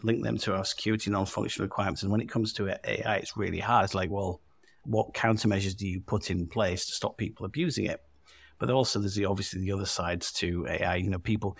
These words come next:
could try and do a model inversion attack. They might try and poison your model. They might use, um, other adversarial A I attacks.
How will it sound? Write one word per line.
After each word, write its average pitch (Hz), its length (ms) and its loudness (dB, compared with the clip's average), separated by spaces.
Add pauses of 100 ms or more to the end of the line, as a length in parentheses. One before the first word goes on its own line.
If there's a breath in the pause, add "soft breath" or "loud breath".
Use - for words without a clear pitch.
could 107 160 -4
try 95 180 -2
and 90 80 -2
do 95 120 0
a 92 40 -2
model 87 280 -2
inversion 92 480 -2
attack. - 360 -4
They 95 60 -2
might 92 240 0
try 82 160 -4
and 87 200 -2
poison 110 460 2
your 92 220 -2
model. 90 320 -6 (600 soft breath)
They 101 120 -2
might - 520 2 (320)
use, 104 300 0
um, 95 320 2
other 107 180 4
adversarial 101 720 2
A 92 100 0
I 110 220 4
attacks. - 640 0